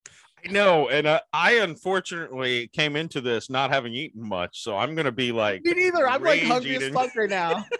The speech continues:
Speaker 2: I'm gonna have to bust out that Taco Bell that I have in my, my freezer to
Speaker 1: So
Speaker 2: satisfy this.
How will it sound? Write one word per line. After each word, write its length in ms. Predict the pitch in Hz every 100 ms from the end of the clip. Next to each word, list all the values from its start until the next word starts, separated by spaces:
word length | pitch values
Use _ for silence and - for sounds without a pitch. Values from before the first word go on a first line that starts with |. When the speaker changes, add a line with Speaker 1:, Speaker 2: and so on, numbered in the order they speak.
| 415 403 - - - _ - - - - -
Speaker 2:
I'm 460 | - - 370 - 262
gonna 60 |
have 100 | 220 214
to 60 |
bust 380 | 202 214 220 -
out 180 | 220 220
that 180 | 226 226
Taco 360 | 220 226 233
Bell 160 | 214 202
that 100 | 180
I 40 | 175
have 240 | 175 170
in 120 | 170
my, 240 | 165 156 156
my 200 | 160 160
freezer 580 | - 160 151 151 147 147
to 180 | 139
Speaker 1:
So 240 | 143 151 143
Speaker 2:
satisfy 520 | 170 220 226 151 143
this. 340 | 131 135 -